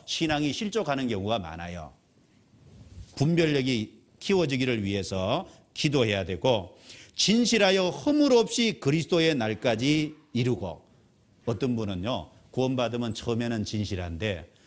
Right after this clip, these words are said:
시간 지나가면서 점점 더 마음이 무뎌지고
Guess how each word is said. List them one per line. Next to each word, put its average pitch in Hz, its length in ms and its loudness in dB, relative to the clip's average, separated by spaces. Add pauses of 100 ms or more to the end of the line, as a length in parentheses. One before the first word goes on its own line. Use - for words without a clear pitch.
(120)
시간 165 440 -2
지나가면서 95 1040 -4 (720)
점점 107 480 -2
더 107 140 -2
마음이 92 460 -4
무뎌지고 85 840 -6